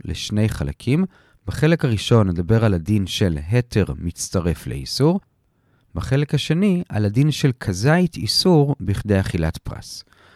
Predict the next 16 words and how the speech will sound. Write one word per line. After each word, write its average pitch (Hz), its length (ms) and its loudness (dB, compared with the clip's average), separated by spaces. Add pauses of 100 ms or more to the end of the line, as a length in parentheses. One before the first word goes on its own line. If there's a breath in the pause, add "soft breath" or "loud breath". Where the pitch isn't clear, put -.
(140 soft breath)
אז 98 220 0
החלק 185 380 2
הראשון, 170 480 2 (240)
התר 185 260 2 (120)
מצטרף - 560 -4
לאיסור. - 420 -12 (120)
נזכיר 175 420 -2
שלמדנו 147 460 -2
לפני 117 260 -4
יומיים 127 280 2
במשנה 131 520 -2 (100)
שתי - 320 -2
חומרות 127 440 0
של - 120 -8
רבי 90 240 -2
עקיבא. 80 440 -2